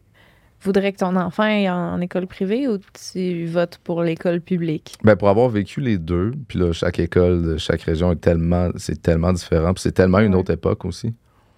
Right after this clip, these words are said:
Speaker 1: Ouais.
Speaker 2: Puis je me pose énormément la question ce temps-ci, là. J'ai mon fils qui va, euh, qui a changé beaucoup d'école, puis là, on s-,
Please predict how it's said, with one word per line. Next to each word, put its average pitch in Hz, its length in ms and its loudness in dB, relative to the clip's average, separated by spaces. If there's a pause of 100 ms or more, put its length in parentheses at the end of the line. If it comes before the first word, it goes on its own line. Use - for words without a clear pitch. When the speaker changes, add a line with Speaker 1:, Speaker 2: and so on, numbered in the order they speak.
Speaker 1:
Ouais. 185 180 -6 (540)
Speaker 2:
Puis 87 100 -6
je 85 60 0
me 80 80 -2
pose 82 340 -4
énormément 85 500 2
la 87 120 0
question 82 320 -4
ce - 80 -12
temps-ci, 85 280 -2
là. 120 100 0
J'ai 90 180 0
mon 80 200 0
fils 90 300 -2
qui - 140 -10
va, 80 100 0
euh, 80 240 2 (760)
qui - 80 0
a - 20 0
changé 87 260 0
beaucoup 92 240 0
d'école, 101 400 4
puis - 120 -8
là, 92 60 2
on 82 220 0
s-, - 180 -14